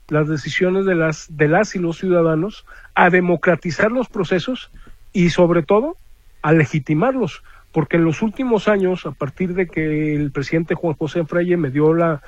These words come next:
la, la, me hizo la invitación y me ha dado el voto de confianza de continuar como director de planeación para el desarrollo de la ciudad,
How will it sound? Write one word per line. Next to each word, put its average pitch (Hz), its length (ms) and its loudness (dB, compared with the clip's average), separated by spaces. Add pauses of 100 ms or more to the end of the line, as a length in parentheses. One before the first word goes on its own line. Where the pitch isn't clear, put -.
(520)
la, 147 880 4
la, 147 160 4
me 147 260 4
hizo 170 180 4
la 190 80 6
invitación 160 580 4
y 190 60 4
me 160 100 4
ha 160 60 6
dado 180 180 8
el 175 60 6
voto 165 260 2
de 156 60 0
confianza 165 500 0
de 170 80 2
continuar 156 640 2
como 147 240 -2
director 139 400 0
de 180 80 2
planeación 160 540 0
para 180 140 -2
el 160 40 -2
desarrollo 156 360 -2
de 175 40 0
la 156 40 -2
ciudad, 170 320 0